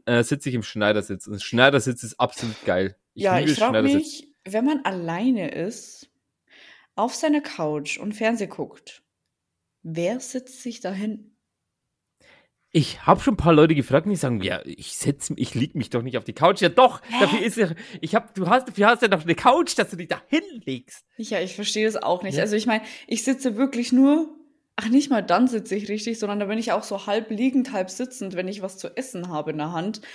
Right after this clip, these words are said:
Speaker 2: Aber selbst da liege ich so mehr oder weniger ein bisschen auf der Couch.
Speaker 1: Ich, also da muss ich mich sitzen, weil ich dann, ähm, die größte Drecksau bin, die's, äh, gibt. Und dann sieht die Couch aus und ich liebe meine Couch. Meine Couch
Speaker 2: Ja.
Speaker 1: ist
Speaker 2: Ja,
Speaker 1: super.
Speaker 2: Oma hat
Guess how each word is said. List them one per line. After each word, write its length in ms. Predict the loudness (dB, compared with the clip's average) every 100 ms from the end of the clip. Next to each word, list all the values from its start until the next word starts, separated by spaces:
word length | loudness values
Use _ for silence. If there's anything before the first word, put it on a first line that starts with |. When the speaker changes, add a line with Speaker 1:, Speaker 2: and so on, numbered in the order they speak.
| -20 -10
Speaker 2:
Aber 180 | -2 -2
selbst 320 | 0 -2 0
da 160 | 2 2
liege 260 | 2 -2 -4
ich 140 | -4
so 100 | -4
mehr 180 | -2 -2
oder 160 | -2
weniger 240 | -2 -4 -4
ein 120 | -4
bisschen 300 | -8 -6 -6
auf 140 | -6
der 140 | -8 -10
Couch. 480 | -8 -8 -8 -10 -16 -10
Speaker 1:
Ich, 260 | -10 -6 4
also 180 | 4 6
da 200 | 6 6
muss 240 | 4 0
ich 60 | 0
mich 180 | -2 -2
sitzen, 320 | -4 0 2
weil 120 | 2
ich 140 | 2
dann, 260 | 0 0 0 -6
ähm, 400 | -2 0 0 -2
die 160 | -4 0
größte 420 | 2 2 0 -6
Drecksau 560 | 0 0 0 0 2
bin, 380 | 2 4 2 2
die's, 320 | -4 -8 -10 _ 0
äh, 200 | 2 4
gibt. 240 | 0 -4
Und 100 | -2
dann 100 | -2
sieht 180 | -2 -8
die 80 | -10
Couch 440 | -6 2 4 4
aus 180 | 0 0
und 80 | -2
ich 180 | -4 -6
liebe 300 | -4 0 2
meine 180 | 0 -2
Couch. 300 | -6 -6 -4
Meine 140 | -4
Couch 360 | -2 0 0 2
Speaker 2:
Ja. 560 | 0 2 0 -2 -4 -10 _ _ -8 -8 -8 _ _ _ _
Speaker 1:
ist 0 |
Speaker 2:
Ja, 200 | 0 4 6
Speaker 1:
super. 100 | 6
Speaker 2:
Oma 180 | 4 2
hat 200 | 0